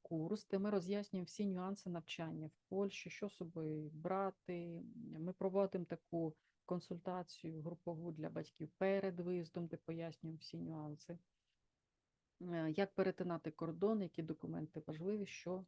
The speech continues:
потрібно, що необхідно буде заздалегідь оформити. Ми, а, готуємо пакет документів на візу, коли вони є,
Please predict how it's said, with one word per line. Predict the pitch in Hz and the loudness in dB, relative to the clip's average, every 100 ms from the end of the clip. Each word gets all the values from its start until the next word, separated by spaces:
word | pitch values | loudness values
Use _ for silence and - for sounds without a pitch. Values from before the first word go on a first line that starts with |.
| _ | _
потрібно, | - - 190 190 185 | -8 -2 0 0 -2
що | - 170 | -2 -2
необхідно | 165 165 - 185 185 | -2 -4 -2 0 0
буде | 165 175 175 | 0 -2 0
заздалегідь | 156 151 160 160 160 185 | -2 -2 -2 0 -2 -4
оформити. | - 160 - 165 151 143 - 160 - _ _ _ _ _ _ _ _ _ | -6 -4 2 4 4 -2 -6 -16 -18 _ _ _ _ _ _ _ _ _
Ми, | 180 190 240 262 - - | 2 10 12 12 12 2
а, | 180 180 180 | 0 2 2
готуємо | 175 196 208 202 175 175 | 0 0 4 4 4 0
пакет | 175 - 175 | -4 -2 -2
документів | 165 160 170 175 170 165 | -2 -8 -4 -4 -4 -4
на | 165 165 | -2 -2
візу, | 156 151 147 170 190 - | -2 -4 -4 -4 -4 -2
коли | - 185 185 | 0 2 4
вони | 190 185 185 | 2 2 -2
є, | 175 185 | 0 -2